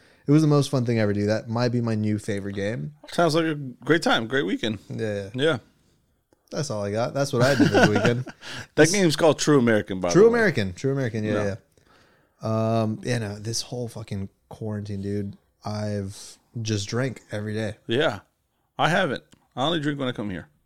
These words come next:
Speaker 1: <laughs> Dude,
Speaker 2: It's like
Speaker 1: sorry.
Speaker 2: the opposite.
Speaker 1: I'm just, uh, I'm a gateway,
Speaker 2: <laughs>
Speaker 1: uh, drug.
Speaker 2: It's like Corona turned everyone's world into bizarro world.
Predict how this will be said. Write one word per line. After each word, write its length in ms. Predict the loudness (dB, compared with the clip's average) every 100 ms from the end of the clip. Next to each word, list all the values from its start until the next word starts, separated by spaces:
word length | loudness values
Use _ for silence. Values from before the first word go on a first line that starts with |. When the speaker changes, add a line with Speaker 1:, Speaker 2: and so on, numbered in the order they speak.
| _
Speaker 1:
<laughs> 220 | -14 2
Dude, 100 | 2 4
Speaker 2:
It's 220 | -2 0
like 220 | -2 0
Speaker 1:
sorry. 220 | 2 2 4
Speaker 2:
the 80 | 4
opposite. 420 | 4 2 -4 -4 -2
Speaker 1:
I'm 140 | 0 4
just, 240 | 4 4
uh, 240 | 4 4 2
I'm 140 | 0
a 60 | 0
gateway, 640 | 4 2 2 2 2 0 -4
Speaker 2:
<laughs> 80 | -2 4
Speaker 1:
uh, 460 | 6 6 4 2 0
drug. 360 | 0 0 0 -2
Speaker 2:
It's 140 | 0
like 180 | 0 0
Corona 440 | -2 4 6 6
turned 220 | 4 4 4
everyone's 540 | 4 2 2 2 -2
world 320 | 2 2 4
into 200 | 0 -2
bizarro 520 | -2 2 4 6 4
world. 340 | 2 2 -2